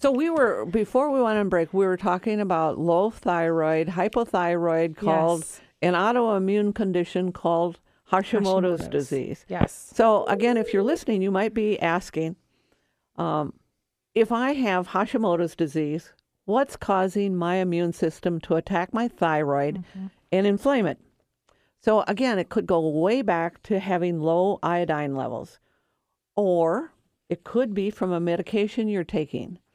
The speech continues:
Speaker 2: Yes.
Speaker 1: Or it could be from having excess estrogens in your body, or it could be from a viral or a bacterial infection, or from smoking,
Speaker 2: Mm-hmm.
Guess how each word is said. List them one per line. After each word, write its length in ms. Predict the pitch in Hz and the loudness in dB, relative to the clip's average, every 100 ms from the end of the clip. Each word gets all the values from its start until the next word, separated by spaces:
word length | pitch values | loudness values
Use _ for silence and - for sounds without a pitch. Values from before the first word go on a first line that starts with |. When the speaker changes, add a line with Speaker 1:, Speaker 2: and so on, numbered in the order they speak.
| _ | _
Speaker 2:
Yes. 520 | 196 165 - - - - - | -10 -10 -12 -18 -20 -10 -2
Speaker 1:
Or 640 | 185 185 196 226 294 311 - | 2 2 2 0 0 -4 -8
it 200 | 175 - | -10 -4
could 260 | 226 214 | -2 0
be 160 | 202 208 | -2 -2
from 220 | - 196 | -2 -4
having 400 | 196 180 185 - - | -2 -2 -2 -6 -4
excess 500 | 175 - - 196 - | -4 -2 -2 -2 -2
estrogens 720 | - 262 - 220 185 165 156 95 | -4 -4 -4 -6 -2 -2 -4 -4
in 180 | 160 | -4
your 140 | 165 147 | -4 -4
body, 520 | 143 135 143 165 214 _ _ _ _ _ _ _ | -4 -4 -2 -4 -6 _ _ _ _ _ _ _
or 800 | - 180 180 170 165 180 240 277 - | 0 2 4 4 4 2 0 -6 -4
it 240 | 180 170 - - - | -2 -2 -8 -18 -4
could 300 | - 247 190 | 0 2 2
be 160 | 180 | -2
from 200 | - 175 | 0 -2
a 120 | 170 | 0
viral 640 | 147 160 156 185 202 233 233 - | -2 -2 0 0 0 0 -2 0
or 160 | 170 | 0
a 40 | 160 | 0
bacterial 680 | 156 151 - 190 175 185 | 0 -2 -4 -2 0 0
infection, 720 | 185 180 185 170 - 202 226 - _ _ _ _ _ | 0 -2 -2 -2 -4 -6 -6 -8 _ _ _ _ _
or 640 | - 165 180 214 247 285 269 - | 0 2 4 4 2 0 -6 -10
from 200 | - 160 | -6 -6
smoking, 920 | - - 175 175 - 196 208 226 277 | -8 -4 0 0 0 -2 0 -2 -2
Speaker 2:
Mm-hmm. 320 | 254 196 220 | -4 -6 -6